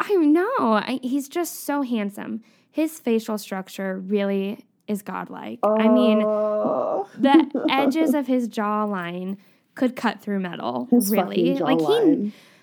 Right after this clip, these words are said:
Speaker 1: I'm pretty sure in a V Live recently, I think it was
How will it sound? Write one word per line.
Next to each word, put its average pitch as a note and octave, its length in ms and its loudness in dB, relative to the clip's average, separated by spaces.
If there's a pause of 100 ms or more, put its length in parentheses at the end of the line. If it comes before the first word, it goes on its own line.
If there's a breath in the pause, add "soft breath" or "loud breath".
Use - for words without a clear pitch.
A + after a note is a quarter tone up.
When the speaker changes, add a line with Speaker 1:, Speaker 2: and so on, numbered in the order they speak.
(360 loud breath)
Speaker 1:
I'm F#4+ 160 2
pretty G#4+ 200 2
sure F#4 200 0
in D#4+ 60 4
a C4+ 80 2
V A3+ 240 2
Live G#3 600 0
recently, A3 600 -2
I G#3+ 60 -2
think A#3+ 180 -2
it D4+ 100 -2
was C#4+ 280 -2